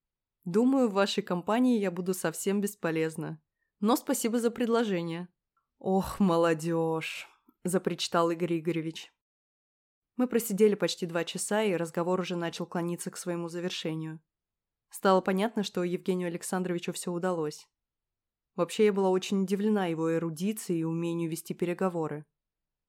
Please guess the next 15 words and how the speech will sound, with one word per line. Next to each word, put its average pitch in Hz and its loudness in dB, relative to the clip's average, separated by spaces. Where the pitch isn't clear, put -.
Он 190 0
так 214 6
же, 247 0
как 170 -2
и - -2
Шелестяк, 185 -2
где 175 -4
нужно, 180 0
вставлял 170 -2
уместные 165 -6
шутки, 202 -4
где-то 208 2
приоткрывал 165 -2
что-то - -14
личное. 170 -4